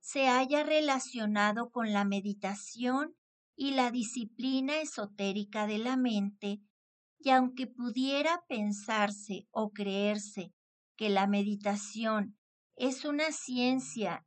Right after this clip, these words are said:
en la que el individuo debe apartarse del mundo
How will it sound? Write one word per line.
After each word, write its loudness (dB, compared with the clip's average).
en 0
la 0
que 0
el 0
individuo -2
debe 0
apartarse -2
del 2
mundo 0